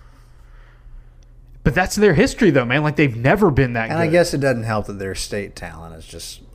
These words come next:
Speaker 1: Yeah.
Speaker 2: not a whole lot of awesome players coming out of Arkansas regularly, and if they are,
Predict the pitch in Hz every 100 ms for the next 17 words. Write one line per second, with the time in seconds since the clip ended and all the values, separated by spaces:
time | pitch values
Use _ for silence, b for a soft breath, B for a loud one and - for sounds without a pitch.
0 | - - - 104 101 95 87 92 90 87
1 | 85 80 - - - - - - 98 90
2 | - 92 - 92 87 87 104 90 85 87
3 | 90 95 82 - 85 87 90 92 90 90
4 | 87 - 92 98 98 92 92